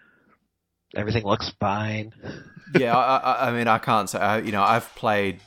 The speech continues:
Speaker 2: Mario Kart sixty-four recently on a sixty-four, and fuck, there's so much input lag, and old Nintendo sixty-four controllers are awful. <laughs> So, I think for, for, for me, everything's counteracted by the nice new, uh,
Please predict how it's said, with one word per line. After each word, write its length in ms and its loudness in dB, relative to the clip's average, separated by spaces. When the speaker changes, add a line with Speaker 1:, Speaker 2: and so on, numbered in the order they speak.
Speaker 2:
Mario 640 2
Kart 300 0
sixty-four 480 -4
recently 400 -6
on 180 -4
a 60 -8
sixty-four, 720 -6
and 180 -10
fuck, 260 -12
there's 260 -8
so 320 -8
much 220 -6
input 300 -10
lag, 260 -4
and 520 -12
old 260 -4
Nintendo 340 -8
sixty-four 440 -12
controllers 480 -8
are 120 -6
awful. 280 -10
<laughs> 280 -8
So, 240 -2
I 480 -4
think 200 -12
for, 180 2
for, 220 -2
for 180 -8
me, 160 4
everything's 380 2
counteracted 680 2
by 200 2
the 80 -8
nice 340 -4
new, 300 -6
uh, 320 -4